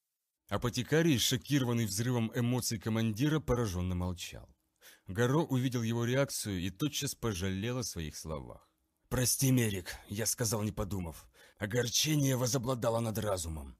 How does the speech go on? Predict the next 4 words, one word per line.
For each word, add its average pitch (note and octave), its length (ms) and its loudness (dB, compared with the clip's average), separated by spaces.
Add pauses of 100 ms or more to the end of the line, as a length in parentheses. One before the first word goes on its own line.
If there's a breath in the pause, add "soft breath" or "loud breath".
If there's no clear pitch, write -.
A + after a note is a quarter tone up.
(500)
Воен B2 420 2
постарался C3+ 580 2
скрыть G2+ 440 -4
обиду. D2 500 -8